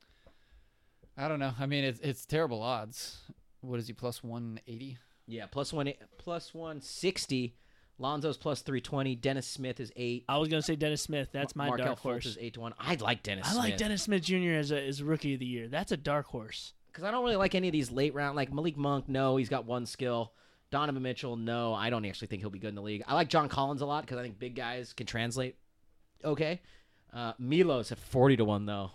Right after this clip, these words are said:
Speaker 2: Oh, Teodosic. Uh,
Speaker 3: See, here's
Speaker 1: The
Speaker 3: why I like
Speaker 1: thirty-year-old rookie.
Speaker 3: here's why I like Dennis, Dennis Smith. Um, it's because if you look at the situations that these rookies are going into, so Lonzo Ball is probably a huge favorite, but that Laker team is very inexperienced. Like, yes, I love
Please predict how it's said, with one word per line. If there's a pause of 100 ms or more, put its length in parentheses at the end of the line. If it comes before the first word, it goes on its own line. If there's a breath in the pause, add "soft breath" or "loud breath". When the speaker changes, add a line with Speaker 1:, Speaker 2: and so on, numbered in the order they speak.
Speaker 2:
Oh, (120)
Teodosic. (640)
Uh,
Speaker 3:
See,
here's
Speaker 1:
The
Speaker 3:
why
I
like
Speaker 1:
thirty-year-old
rookie.
Speaker 3:
here's
why
I
like
Dennis, (240)
Dennis
Smith. (180)
Um, (880)
it's
because
if
you
look
at
the
situations
that
these
rookies
are
going
into,
so
Lonzo
Ball
is
probably
a
huge
favorite, (600 soft breath)
but
that
Laker
team
is
very
inexperienced.
Like,
yes,
I
love